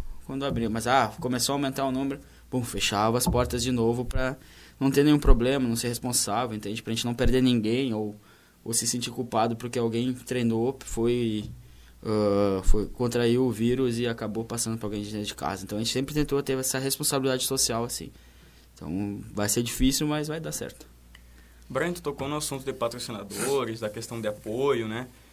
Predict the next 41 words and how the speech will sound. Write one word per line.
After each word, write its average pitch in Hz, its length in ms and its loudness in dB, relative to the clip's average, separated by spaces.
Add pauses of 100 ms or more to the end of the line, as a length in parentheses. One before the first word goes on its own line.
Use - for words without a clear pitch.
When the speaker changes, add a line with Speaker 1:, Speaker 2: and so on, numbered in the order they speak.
(120)
Speaker 2:
É, 123 280 -4
como 143 180 -4
é 165 60 2
que 170 80 -12
funcionava 185 520 -2
antes 147 720 -2 (160)
lá 113 220 0
no, 110 500 -6
lá 110 140 -4
no, 110 140 -8 (160)
no 120 240 -8
teu 113 240 -8
time, 110 380 -6
assim? 107 320 -6 (440)
Porque, 135 520 -4 (100)
como 131 180 0
eu 139 40 0
falei, 139 340 0
é 110 60 -4
um 113 60 -6
ti-, - 240 -10
é 110 80 -6
um 113 200 -8
esporte 117 380 -2
que 139 80 -10
tem 135 120 -6
pouca 135 280 -4
visibilidade, 151 520 0
ainda 120 140 -6
mais 139 180 -2
em 156 40 -6
Santa 165 180 -6
Maria, 139 320 -4
que 190 120 -8
tem 190 200 -6
poucos 175 340 -4
jogadores. 107 640 -4 (120)
Então, 127 580 -4
existia 127 520 -2
esse 170 200 0
apoio? 135 500 0